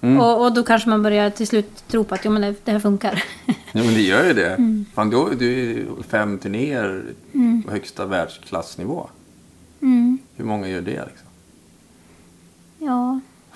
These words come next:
Speaker 2: Nej, men så är det ju. Alltså, om man ser på det rent krasst. Men, men man tänker ju aldrig... Alltså, det är också den där grejen som är svår att förstå.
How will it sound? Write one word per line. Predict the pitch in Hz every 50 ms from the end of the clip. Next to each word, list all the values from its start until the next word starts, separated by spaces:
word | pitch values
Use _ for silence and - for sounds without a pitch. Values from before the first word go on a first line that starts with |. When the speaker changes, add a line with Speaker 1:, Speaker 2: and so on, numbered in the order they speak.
| - - - _ - _ _ - - - - - _
Speaker 2:
Nej, | - 269 269 269
men | 269 285 277
så | 269 - 302
är | 269 262 269 285
det | 262
ju. | 202 190 - - 208 - -
Alltså, | - 269 214 -
om | 220 220
man | 226 220
ser | - 220 214
på | 208 - 220
det | 220 208
rent | 208 202 202 202
krasst. | - 254 247 - - - - - -
Men, | 233 220 220 214 214 214 214 208 196 220 220
men | 220 220 214 214 214 214
man | 220 220 226 214
tänker | - 240 254 262 254 - 220
ju | 208 208 208
aldrig... | 202 202 202 202 196 -
Alltså, | 240 - 269 254 - - - - - - - - - - - - - _ _ - - _ _ _ _ _ _ _
det | 294
är | 311
också | 311 - - 285
den | 320 311
där | 254 220
grejen | 196 196 196 190 190 196 202 214
som | 208 - 226 208 208
är | 208 208
svår | 208 - - 226 220 214 214
att | 208 202
förstå. | 208 214 - - - 240 254 262 254 226 220